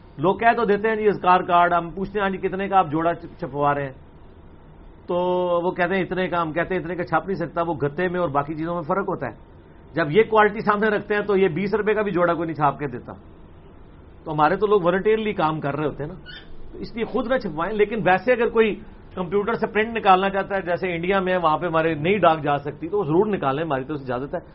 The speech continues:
اس لیے ہم نے پروفیشنل پی ڈی ایف چڑھائے ہوئے ہیں کورل سے ڈائریکٹ جنریٹ کر کے، جن کے پکسلز نہیں ٹوٹتے، اذکار کارڈ کے بھی اور ریسرچ پیپرز کے بھی۔ آپ ڈاؤن لوڈ کریں، پرنٹ کریں، اجازت ہے بغیر تبدیلی کے۔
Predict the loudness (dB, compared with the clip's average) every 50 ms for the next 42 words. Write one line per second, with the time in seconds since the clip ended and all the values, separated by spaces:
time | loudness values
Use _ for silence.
0 | -20 -20 -20 -8 -4 -4 -4 -4 -2 0 0 0 0 -2 0 0 -2 2 2 2
1 | 0 0 -2 -6 -8 -6 -6 -2 -2 0 2 4 4 4 2 2 0 2 2 0
2 | 0 -2 -6 -8 -10 -12 -16 -20 -20 -20 -20 -20 -16 0 4 4 6 6 6 4
3 | 4 0 0 2 2 2 2 2 0 0 0 0 -2 2 2 2 2 2 0 -2
4 | -4 -4 -4 -6 -4 -4 -6 -6 -4 -4 -4 -4 -4 -6 -6 -6 -6 -10 -10 -10
5 | -12 -14 -14 -14 -18 -20 -20 -12 -10 -8 -6 0 4 6 6 6 6 6 6 6
6 | 6 6 4 2 2 2 2 -2 -6 -8 -10 -18 -20 -20 -20 -20 -20 -20 -8 -2
7 | 2 4 4 6 6 4 4 4 4 2 2 0 0 0 -2 -2 -4 -4 -4 -4
8 | -4 -6 -4 -4 -6 -10 -10 -12 -12 -12 -10 -8 -8 -8 -6 -4 -2 -2 0 -2
9 | -2 -4 -4 -6 -6 -6 -6 -6 -8 -8 -8 -8 -6 -6 -6 -6 -6 -4 -4 -4
10 | -2 0 0 0 0 -2 -4 -8 -14 -16 -20 -20 -20 -20 -20 -20 -20 -12 -6 0
11 | 2 4 4 4 2 -2 -4 -2 -4 -4 -4 -6 -8 -10